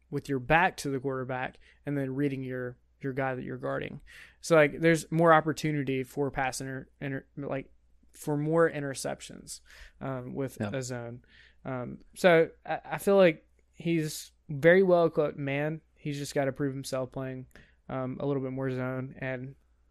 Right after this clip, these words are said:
Speaker 1: in the workouts that I'm sure he's gonna be doing with teams, he's,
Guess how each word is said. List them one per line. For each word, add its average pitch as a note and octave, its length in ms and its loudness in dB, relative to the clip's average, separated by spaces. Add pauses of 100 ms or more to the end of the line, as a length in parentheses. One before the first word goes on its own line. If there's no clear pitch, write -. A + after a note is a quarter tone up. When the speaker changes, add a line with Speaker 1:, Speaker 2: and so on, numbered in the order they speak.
(120)
Speaker 1:
in C#3+ 140 -4
the C#3 80 -2
workouts D3+ 600 2
that C#3+ 120 2
I'm C#3+ 120 -2
sure C#3+ 200 0
he's C#3 140 0
gonna C#3+ 140 -2
be C#3+ 120 0
doing C#3 280 0
with C#3+ 140 -6
teams, C3+ 460 -6
he's, C3+ 280 -10